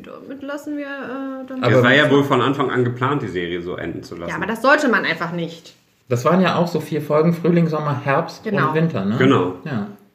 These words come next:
Speaker 2: Ist ja
Speaker 3: Ja.
Speaker 2: auch irgendwie ein ganz gutes Konzept.
Speaker 3: Ja, ja.
Speaker 1: Nee.
Speaker 3: Nee, aber ich weiß nicht, also, nee.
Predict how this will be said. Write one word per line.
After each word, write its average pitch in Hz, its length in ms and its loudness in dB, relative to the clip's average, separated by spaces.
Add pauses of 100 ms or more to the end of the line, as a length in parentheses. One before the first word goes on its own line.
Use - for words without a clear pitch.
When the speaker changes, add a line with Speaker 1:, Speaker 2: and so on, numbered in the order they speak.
(120)
Speaker 2:
Ist - 80 -8
ja 107 80 2
Speaker 3:
Ja. 101 80 6
Speaker 2:
auch 123 100 2
irgendwie 104 240 0
ein 101 60 -4
ganz 104 240 -2
gutes 110 240 -6
Konzept. - 500 -4 (440)
Speaker 3:
Ja, 107 720 2 (140)
ja. 90 520 -8 (720)
Speaker 1:
Nee. 180 480 -8
Speaker 3:
Nee, 98 160 4
aber 110 160 4
ich 110 120 -2
weiß 107 240 4
nicht, 98 300 -4
also, 107 380 2 (1400)
nee. 104 520 2